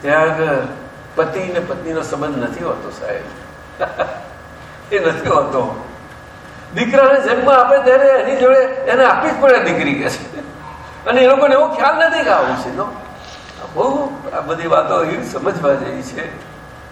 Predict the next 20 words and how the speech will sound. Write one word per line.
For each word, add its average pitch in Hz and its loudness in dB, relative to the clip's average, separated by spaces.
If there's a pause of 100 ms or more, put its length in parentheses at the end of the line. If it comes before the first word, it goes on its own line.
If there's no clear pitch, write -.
(840)
હં? - -6 (1120)
અદ્ભુત 254 -2
છે. - -10 (960)
પણ 196 0
એ 190 0
તો 196 -2
અમુક 160 -4
જ - -6
કાળ - -2
છે. - -14 (1500)
એટલે 151 -14
ત્યારથી - -2
જ - -10
ક્રાંતિ 156 0
થઈ. 123 -4 (1400)
ભરત 170 2
બાહુબલીજી 151 0
બંને 139 0
માટે 131 0 (100)
જાઓ. - 0